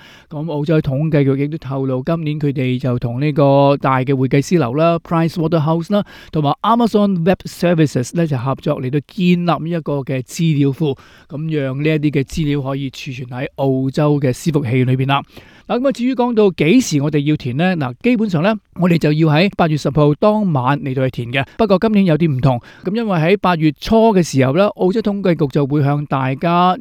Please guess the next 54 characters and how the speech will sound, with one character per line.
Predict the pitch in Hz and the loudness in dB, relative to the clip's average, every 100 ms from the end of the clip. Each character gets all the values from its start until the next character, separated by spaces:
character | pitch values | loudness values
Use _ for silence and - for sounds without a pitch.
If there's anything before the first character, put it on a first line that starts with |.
| 170 | -6
透 | 160 | -4
過 | 151 | -4
電 | 143 135 131 | -6 -8 -6
郵 | 117 180 | -4 -4
呢， | 220 - - | -4 -10 -10
係 | 147 143 | -6 -6
發 | - 156 - | 0 0 2
放 | 151 147 | 2 2
俾 | 139 151 185 | 2 0 0
大 | 156 127 127 | -2 -6 -4
家 | 165 156 | -4 -2
一 | 160 | -2
個 | 143 | -2
網 | 143 120 127 147 | -4 -4 -4 -4
上 | 135 123 | -4 -2
嘅 | 143 | -2
人 | 131 113 | -4 -4
口 | 135 | -4
普 | 156 151 | -2 -2
查 | 123 | -2
表， | - 131 190 - - | -4 0 0 0 -8
裏 | 165 190 | -6 -4
面 | 180 | -4
附 | 170 | -6
設 | 151 160 | -6 -6
咗 | 165 190 | -6 -6
一 | 196 | -6
個 | 170 | -6
臨 | 143 123 117 117 | -4 -4 -6 -10
時 | - 123 | -4 0
嘅 | 151 | 2
密 | 151 127 | 2 0
碼， | 127 165 - - - | 0 -2 -4 -20 -6
同 | 147 131 135 | -4 -4 -8
埋 | 135 123 147 | -8 -4 -2
呢， | 175 147 - | -2 -4 -6
如 | 147 135 | -2 0
何 | 135 - | 0 -4
填 | 131 123 127 | -4 -4 -4
寫 | 143 151 180 | -2 0 0
呢 | 175 175 175 | 0 0 2
一 | |
個 | 151 151 160 - | 2 2 2 -2
網 | 156 131 139 160 165 | 0 2 4 2 0
上 | 156 | 2
人 | 139 151 | 2 0
口 | 131 151 | -4 -2
普 | 151 156 | -2 -2
查 | 127 | -4
表 | 113 131 147 | -6 -4 -2
嘅 | 156 147 143 - | 0 0 0 -4
指 | - 123 147 | -12 -2 -2
示 | 143 131 | 0 0
嘅。 | 139 | 0